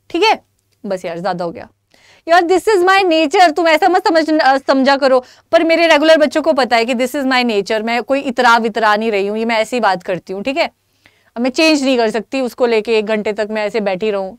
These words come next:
टॉर्चर होती हुई। मैं यहाँ पे क्यों आई हूँ? पैशन फॉलो करने के लिए ना, तो वही करूंगी। चलो, both is the right answer। Front wing of grasshopper is known as, जो,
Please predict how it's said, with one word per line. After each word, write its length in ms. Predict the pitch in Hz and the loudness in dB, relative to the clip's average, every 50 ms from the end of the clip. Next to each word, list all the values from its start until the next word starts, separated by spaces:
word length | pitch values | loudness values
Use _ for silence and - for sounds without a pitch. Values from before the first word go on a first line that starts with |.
| _ _ | _ _
टॉर्चर 340 | 220 214 208 196 - 214 202 | 0 0 0 0 -2 -4 -4
होती 200 | 196 180 208 202 | -4 -4 -4 -4
हुई। 200 | 196 185 180 - _ _ _ _ _ - | -4 -4 -6 -8 _ _ _ _ _ -4
मैं 60 | 226 | 0
यहाँ 160 | 254 285 311 294 | 2 4 4 4
पे 120 | 359 359 | 2 2
क्यों 240 | 311 403 466 466 440 | 4 6 6 6 6
आई 60 | 440 | 6
हूँ? 120 | 440 415 | 4 4
पैशन 320 | - 370 320 320 - 403 381 | 4 2 0 2 2 2 4
फॉलो 240 | 392 370 349 349 330 | 4 4 4 4 2
करने 240 | 339 320 311 311 | 2 0 0 -2
के 80 | 294 311 | -2 0
लिए 140 | 302 302 302 | 0 0 0
ना, 160 | 320 415 453 - _ - | 0 -2 -4 -8 _ -8
तो 60 | 277 | -4
वही 200 | 247 247 254 226 | -2 -2 -2 -2
करूंगी। 300 | 220 190 185 180 170 175 | -4 -6 -6 -8 -10 -10
चलो, 360 | - - 285 269 214 160 - _ _ _ _ _ _ _ _ _ _ _ - - _ _ _ _ - | -4 -2 0 0 0 -2 -6 _ _ _ _ _ _ _ _ _ _ _ -20 -20 _ _ _ _ -4
both 220 | 220 254 285 277 330 | 0 0 0 2 0
is 120 | 302 277 | -2 0
the 160 | 269 302 294 | 0 2 2
right 200 | 269 240 226 220 | 2 2 0 0
answer। 320 | 214 185 180 175 - - - - _ _ _ _ _ _ _ _ _ _ _ _ _ _ _ _ _ - - - _ _ _ _ _ _ _ _ _ - | -2 -4 -4 -6 -10 -14 -18 -20 _ _ _ _ _ _ _ _ _ _ _ _ _ _ _ _ _ -20 -20 -20 _ _ _ _ _ _ _ _ _ 0
Front 420 | 339 370 427 480 494 453 480 370 403 | 4 4 6 6 6 6 6 6 6
wing 180 | 415 403 381 359 381 403 | 6 6 6 6 6 6
of 60 | 392 - 262 302 | 6 4 0 2
grasshopper 720 | 311 311 311 349 392 403 - - 330 302 302 - 339 349 | 4 6 6 6 6 4 4 4 4 4 6 6 4 4
is 280 | 339 349 359 302 294 285 | 4 4 2 0 2 2
known 360 | 277 285 302 311 311 294 294 - 262 | 2 4 4 4 4 2 0 0 2
as, 380 | 269 262 254 240 226 220 214 | 4 4 6 6 4 2 0
जो, 240 | 202 180 220 277 330 | 0 0 0 0 0